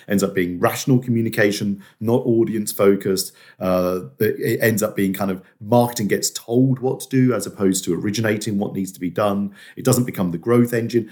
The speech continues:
There are lots and lots of issues with those orientations. And I, and I would say that actually based on, you know, the divide between B two B and B two C that I was talking about earlier, that is actually a significant divide, that B two B organizations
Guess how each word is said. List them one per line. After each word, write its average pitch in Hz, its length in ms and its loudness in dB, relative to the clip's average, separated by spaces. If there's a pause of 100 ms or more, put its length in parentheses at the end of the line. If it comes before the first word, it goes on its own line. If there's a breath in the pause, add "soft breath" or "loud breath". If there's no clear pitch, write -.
(160 loud breath)
There 131 120 2
are 135 60 6
lots 143 240 0
and 120 100 0
lots 120 180 -2
of 104 80 -4
issues 95 520 0
with 98 320 -2
those 92 260 2
orientations. 85 680 -2
And 98 120 0
I, - 100 -4 (300 loud breath)
and 110 160 -2
I 113 80 2
would 117 120 0
say 120 220 2
that 117 160 -2
actually 117 380 -4
based 113 340 2
on, 101 280 0 (100)
you 110 80 -2
know, 90 260 2 (160 loud breath)
the 110 80 2
divide 113 520 -2
between 104 260 -2
B 110 200 4
two - 100 -6
B 104 140 2
and 95 100 2
B 110 100 0
two 92 60 -4
C 104 180 -2
that 95 100 -2
I 95 60 4
was 90 100 -2
talking 101 280 0
about 90 200 -2
earlier, 101 460 2 (300 soft breath)
that 131 300 -2
is 107 120 -4
actually 101 320 -2
a 90 60 2
significant 92 580 -4
divide, 78 380 -8 (220 soft breath)
that - 280 -2
B 147 320 4
two 127 140 -2
B 123 360 2
organizations 92 920 -2